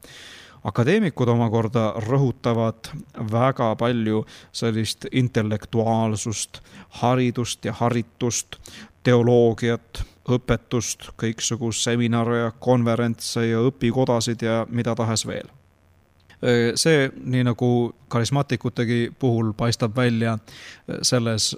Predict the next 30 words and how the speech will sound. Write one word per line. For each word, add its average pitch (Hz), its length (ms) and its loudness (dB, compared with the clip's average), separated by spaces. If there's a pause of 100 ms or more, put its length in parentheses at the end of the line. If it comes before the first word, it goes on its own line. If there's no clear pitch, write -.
millest 113 520 -2
nad 110 160 -6
põhiliselt 110 480 -2
loevad, 135 580 0 (320)
mida 113 240 0
nad 113 160 -4
põhiliselt 110 500 0
kuulavad, 120 600 4
äh, - 760 -4
mille 117 280 0
pärast 110 260 -2
nad 104 140 -4
põhiliselt, 113 640 -2
äh, 110 160 0 (240)
kas 104 160 -4
mõtlevad 120 640 -2
või 117 80 2
paluvad 123 480 2
või 147 160 -2
räägivad 113 420 -4
teiste 113 300 -4
inimestega. 113 560 -6 (840)
Äh, 107 300 0
need 147 180 2
asjad 135 260 2
on 120 140 0
siis 120 420 0
akadeemikute 117 760 0
jaoks 110 180 -6
tähtsad. - 540 -8